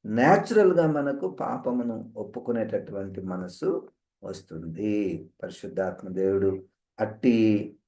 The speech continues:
ఆ, అంటే మనమందరం కూడా ఒక తల్లి పిల్లలం, ఒక రక్త పిల్లలం, ఒక రక్తంలో నుండే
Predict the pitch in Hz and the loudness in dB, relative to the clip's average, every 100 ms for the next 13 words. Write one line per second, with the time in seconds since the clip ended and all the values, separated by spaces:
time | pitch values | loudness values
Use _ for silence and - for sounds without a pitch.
0 | _ _ 104 101 98 - 170 170 156 151 | _ _ 0 2 2 2 2 6 6 6
1 | 165 240 233 - 190 165 131 143 156 - | 6 8 6 4 4 4 4 2 -2 -8
2 | _ _ _ _ _ _ _ - 113 185 | _ _ _ _ _ _ _ -10 -4 -2
3 | 185 180 175 170 165 156 139 120 123 - | 4 6 6 4 6 6 6 4 2 4
4 | 160 135 143 - - - 196 185 139 113 | 6 6 4 2 0 4 4 4 4 4
5 | 92 87 - _ _ _ - 107 - 175 | 2 -2 -8 _ _ _ -10 -8 -2 4
6 | 156 143 - - 165 160 151 147 143 139 | 6 6 6 8 8 10 10 8 6 4
7 | 147 220 - | 4 4 2